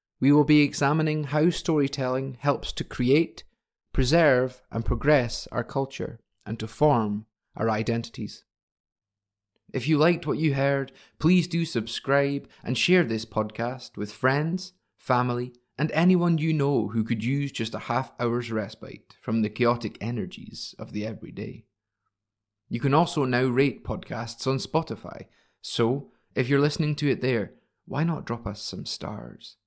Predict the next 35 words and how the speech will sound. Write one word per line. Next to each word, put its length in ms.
If 140
you 100
wish 200
to 100
support 400
the 60
podcast, 560
please 220
head 260
to 60
my 160
Patreon 760
by 100
hitting 280
the 80
link 360
in 100
the 80
description 560
down 240
below, 420
or 460
by 120
heading 380
to 100
patreon 680
dot 240
com 360
forward 320
slash 520
stories 480
from 200
the 80
hearth 460
podcast. 520